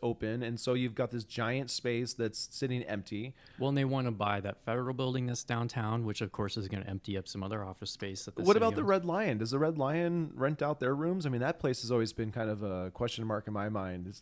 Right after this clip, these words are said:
Speaker 1: it's a
Speaker 2: Really? It's a
Speaker 1: weird
Speaker 2: Red
Speaker 1: place.
Speaker 2: Lion? Poor Red Lion. I, they're a nice hotel, actually. I,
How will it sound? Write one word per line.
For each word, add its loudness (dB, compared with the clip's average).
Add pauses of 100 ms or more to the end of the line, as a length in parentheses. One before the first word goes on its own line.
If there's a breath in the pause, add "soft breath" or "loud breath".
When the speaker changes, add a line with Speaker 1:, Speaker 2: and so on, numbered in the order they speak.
Speaker 1:
it's -4
a 2
Speaker 2:
Really? 2
It's 2
a -
Speaker 1:
weird 4
Speaker 2:
Red 0
Speaker 1:
place. 0 (120)
Speaker 2:
Lion? -4
Poor -6
Red -4
Lion. -6
I, -8
they're 0
a -2
nice 0
hotel, -2
actually. -4
I, -6